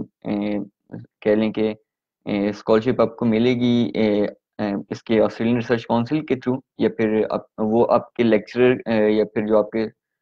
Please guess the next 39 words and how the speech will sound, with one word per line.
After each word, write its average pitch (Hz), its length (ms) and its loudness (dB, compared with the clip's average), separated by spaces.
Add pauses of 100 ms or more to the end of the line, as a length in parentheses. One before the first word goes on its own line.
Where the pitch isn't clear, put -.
(200)
sort 123 120 0
of 131 60 -2
सुपरवाइजर 113 580 2
होंगे, 113 300 -2 (420)
उनको 131 280 0
funding 127 300 0
मिलेगी 123 340 2
और 120 80 2
उसकी 120 200 -6
basis 107 300 -2
पे 110 80 -2
आपको 107 220 -2
scholarship 104 380 -4
मिल 101 200 -4
रही 104 100 -4
होगी। 101 240 -6 (560)
तो, 113 440 6 (220)
अ, 104 320 -2
उसके 120 260 -8
लिए 127 140 2
purely 120 380 -2
यही 123 140 -2
होता 113 240 -4
है 113 60 -4
कि 113 120 -12
हम, 110 300 -4 (160)
अ, 104 60 -6 (480)
अगर 117 180 0
हमने 120 280 -2
एआरसी 127 460 0
के 123 100 -4
किसी 120 240 -6
project 113 380 2
को 127 80 0
target 107 360 0
करना 104 260 -6
है, 107 80 -10 (640)
तो 117 80 -6
हम 117 360 0